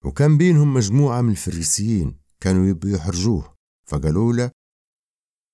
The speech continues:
"في رأيك يحل الراجل إنه يطلق مرته؟" رد عليهم:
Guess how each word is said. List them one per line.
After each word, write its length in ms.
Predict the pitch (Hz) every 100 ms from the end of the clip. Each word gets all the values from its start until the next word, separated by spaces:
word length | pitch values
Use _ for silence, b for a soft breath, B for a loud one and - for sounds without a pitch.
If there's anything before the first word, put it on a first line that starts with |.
| _ _
"في 220 | - 143
رأيك 440 | 170 190 180 156
يحل 400 | 131 - 165 151
الراجل 440 | 123 107 123 107 107
إنه 160 | 101
يطلق 380 | 78 90 98 87
مرته؟" 400 | 80 107 - 123 - _ _ _ _ _ _ _ _ 71
رد 260 | 87 73
عليهم: 480 | 73 80 110 120 127